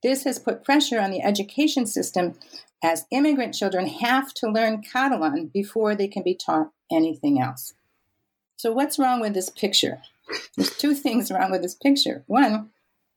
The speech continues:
The Guardian has told us that the biggest groups by nationality are from Romania, Morocco, and Great Britain, as well as Ecuador. I believe that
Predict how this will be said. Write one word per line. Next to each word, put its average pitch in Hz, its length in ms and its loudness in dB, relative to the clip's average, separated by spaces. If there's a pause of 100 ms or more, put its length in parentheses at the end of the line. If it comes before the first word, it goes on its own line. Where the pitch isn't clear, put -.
(380)
The 190 120 -2
Guardian 214 380 2
has 165 180 -4
told 233 260 0
us 180 160 -2
that 170 160 -4
the 170 80 2
biggest 196 420 -2
groups 175 220 0
by 165 140 0
nationality 185 680 0
are 151 80 0
from 151 220 -2
Romania, 196 520 2
Morocco, 175 520 0
and 165 160 0
Great 160 240 0
Britain, 160 440 -2 (460)
as 202 160 -2
well 220 160 2
as 170 120 -2
Ecuador. - 400 -4 (2000)
I 196 180 2
believe 190 640 0 (220)
that 190 500 0